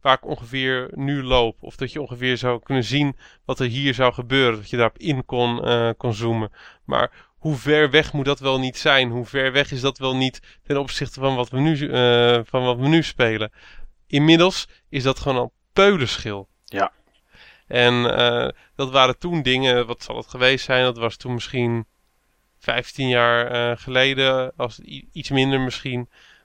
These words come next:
Speaker 1: Maar, ehm, wat is er in die vijftien jaar gebeurd?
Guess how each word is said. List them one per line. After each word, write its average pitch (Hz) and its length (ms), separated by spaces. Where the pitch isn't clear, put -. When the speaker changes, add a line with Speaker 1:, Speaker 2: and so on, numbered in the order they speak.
Speaker 1:
Maar, 120 720
ehm, - 580
wat 156 240
is - 180
er 156 60
in 147 80
die 131 140
vijftien 139 440
jaar 127 240
gebeurd? 123 560